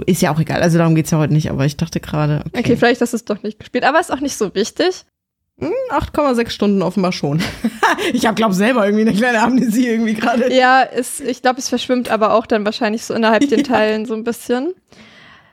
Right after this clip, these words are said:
Speaker 1: Selber.
Speaker 2: Vielleicht kommen wir jetzt mal so ein bisschen zum Gameplay und zwar zu der ersten großen Sache, die mich schon am Anfang direkt richtig genervt hat und die mich auch schon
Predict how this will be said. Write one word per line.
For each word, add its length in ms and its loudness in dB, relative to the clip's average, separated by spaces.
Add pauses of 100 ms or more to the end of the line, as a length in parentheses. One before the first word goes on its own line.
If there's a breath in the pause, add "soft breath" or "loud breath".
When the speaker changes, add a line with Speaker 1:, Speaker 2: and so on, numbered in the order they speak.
(160 loud breath)
Speaker 1:
Selber. 420 -4
Speaker 2:
Vielleicht 180 0
kommen 120 0
wir 40 2
jetzt 80 -4
mal 60 0
so 80 0
ein 40 -10
bisschen 220 -6
zum 200 -10
Gameplay 440 2
und 100 -2
zwar 180 0
zu 120 -4
der 180 0
ersten 320 0
großen 360 -4
Sache, 240 0
die 120 -2
mich 180 -2
schon 120 2
am 140 2
Anfang 440 -2
direkt 420 -6
richtig 320 -6
genervt 420 2
hat 120 -4
und 180 -4
die 60 -4
mich 220 -8
auch 120 -2
schon 380 0